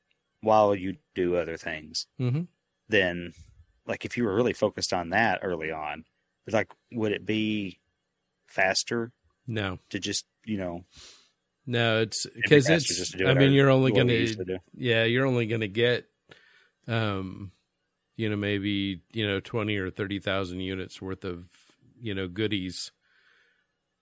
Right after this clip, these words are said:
Speaker 2: a day.
Speaker 1: But if you put your refiners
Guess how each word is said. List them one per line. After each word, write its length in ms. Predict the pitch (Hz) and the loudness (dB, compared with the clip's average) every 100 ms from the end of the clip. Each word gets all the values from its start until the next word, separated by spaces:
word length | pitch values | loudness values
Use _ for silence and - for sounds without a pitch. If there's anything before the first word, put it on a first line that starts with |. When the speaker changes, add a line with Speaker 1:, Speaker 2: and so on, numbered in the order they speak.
| _ _ _ _ _ _ - | _ _ _ _ _ _ -4
Speaker 2:
a 120 | 123 | -2
day. 440 | 98 107 104 80 - _ _ _ _ _ _ _ _ _ - _ _ _ _ | 2 2 2 -2 -8 _ _ _ _ _ _ _ _ _ -20 _ _ _ _
Speaker 1:
But 300 | - 98 - _ _ - | -4 -4 -6 _ _ -8
if 200 | 98 - | -6 -6
you 80 | 90 | -6
put 200 | 98 87 | -6 -4
your 140 | 95 | -4
refiners 920 | 90 87 - 107 110 85 80 - - | -6 -6 -2 0 -2 -4 -8 -8 -10